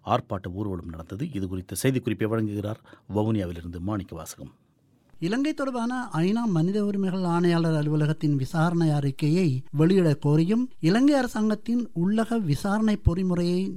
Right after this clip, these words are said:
Speaker 2: நிராகரித்தும் யாழ் பல்கலைக்கழக சமூகம் யாழ்ப்பாணத்தில் கவன ஈர்ப்பு பேரணியொன்றை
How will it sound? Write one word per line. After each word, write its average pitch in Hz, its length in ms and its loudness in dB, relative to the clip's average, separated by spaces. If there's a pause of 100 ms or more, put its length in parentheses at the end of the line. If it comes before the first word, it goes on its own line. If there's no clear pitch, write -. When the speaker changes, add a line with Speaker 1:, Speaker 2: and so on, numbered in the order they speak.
Speaker 2:
நிராகரித்தும் 160 880 2 (140)
யாழ் 170 380 2
பல்கலைக்கழக 180 640 4
சமூகம் 156 600 2 (160)
யாழ்ப்பாணத்தில் 220 760 2
கவன 180 320 4
ஈர்ப்பு 196 320 2 (100)
பேரணியொன்றை 170 800 2